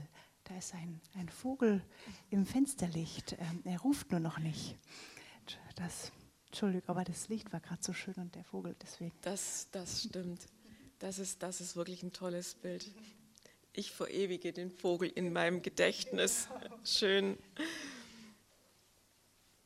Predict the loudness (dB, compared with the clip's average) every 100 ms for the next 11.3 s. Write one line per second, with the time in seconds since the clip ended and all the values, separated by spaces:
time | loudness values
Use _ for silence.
0 | -20 _ -20 _ _ -20 _ _ _ _
1 | _ _ _ _ _ _ _ _ _ _
2 | -18 4 6 8 8 6 0 -14 -18 0
3 | 2 6 6 8 8 10 10 10 6 2
4 | -10 -8 -6 -2 -2 0 2 6 8 8
5 | 8 4 2 2 2 2 4 2 4 4
6 | 4 4 8 8 8 8 8 10 8 4
7 | 6 8 8 4 -4 -16 -16 -16 -2 6
8 | 6 6 2 6 6 6 2 2 0 0
9 | 0 0 4 4 6 6 8 8 6 8
10 | 6 4 0 -4 -4 4 10 12 12 12
11 | 8 4 2